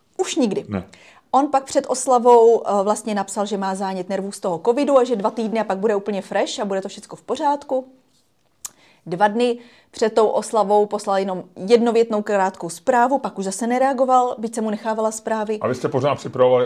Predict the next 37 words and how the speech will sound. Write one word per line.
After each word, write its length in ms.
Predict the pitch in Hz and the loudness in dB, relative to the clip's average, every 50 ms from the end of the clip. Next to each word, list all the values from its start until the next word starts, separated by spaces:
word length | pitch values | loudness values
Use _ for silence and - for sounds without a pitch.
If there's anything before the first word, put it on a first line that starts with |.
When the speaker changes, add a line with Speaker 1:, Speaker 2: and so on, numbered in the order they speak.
| - 120 | 0 0
Speaker 1:
A 80 | 240 233 | 2 4
my 80 | 247 302 | 4 4
jsme 60 | 269 339 311 | 4 4 4
Speaker 2:
oslavu? 60 | - | 2
Speaker 1:
museli 200 | - 339 320 320 | 4 2 2 2
tu, 200 | - 320 302 - - _ | 2 0 -2 -2 -4 _
a 80 | - 262 | -2 2
ta 160 | 262 254 - | 2 2 2
oslava 340 | 277 269 - 311 311 285 - | 2 0 2 4 4 4 4
už 260 | 294 285 - - - - - _ _ _ _ | 0 -4 -6 -8 -10 -14 -20 _ _ _ _
musela 340 | - 240 262 254 330 294 285 | -4 -4 0 2 4 6 6
jet, 260 | 277 277 269 226 - - | 6 6 6 4 4 2
protože 400 | - 208 196 196 214 208 233 226 | -2 -4 -2 -2 -2 -2 -2 -2
všechno 240 | 233 262 254 262 | -2 -2 -2 -2
bylo 140 | 233 190 170 | 0 0 -2
předplacené, 760 | 254 - - 349 320 330 - 320 294 302 294 330 285 262 262 | -2 -2 -4 -6 -6 -4 -2 -2 -2 0 0 0 0 2 2
Speaker 2:
Hmm. 80 | 240 214 | 2 2
Speaker 1:
domluvené, 480 | 208 247 254 262 294 285 262 254 254 233 | 2 2 2 2 2 2 2 2 2 2
lidé 240 | 220 214 214 214 | 2 2 2 2
už 120 | 185 208 - | 0 0 -2
měli 180 | 220 196 196 | -4 -4 -2
zaplacené 440 | 202 202 196 208 202 - 208 190 180 - | -2 -2 -2 -4 -4 -4 -4 -6 -6 -6
ubytování, 640 | - 254 254 285 285 269 233 247 247 240 233 233 240 - - - - - _ _ | -4 -2 -2 0 0 0 0 2 2 0 0 -2 -6 -8 -14 -20 -20 -20 _ _
byli 120 | - 208 226 | 0 2 2
Speaker 2:
Jaký 60 | 233 - | 4 4
byl 80 | 226 | 4
Speaker 1:
pozvaní 180 | - - 240 240 | 4 6 6 6
z 40 | 247 | 4
Speaker 2:
rozpočet? 320 | - - - - - 254 | 4 4 4 6 6 8
Speaker 1:
celých 140 | 277 - 220 | 8 6 6
koutů. 320 | - 269 247 247 254 254 254 | 6 6 6 6 6 2 2
Speaker 2:
Jaký 120 | 254 254 | 2 0
byl 220 | - 110 107 107 104 | -2 -2 -2 -2 -2
rozpočet 440 | 104 107 - 143 135 - 120 113 | -2 -4 -6 -6 -6 -6 -6 -8
na 80 | 117 104 | -8 -10
oslavu? 360 | - - - - 104 101 101 - | -12 -12 -10 -8 -8 -8 -2 4
Speaker 1:
No, 180 | 226 262 277 | 6 8 10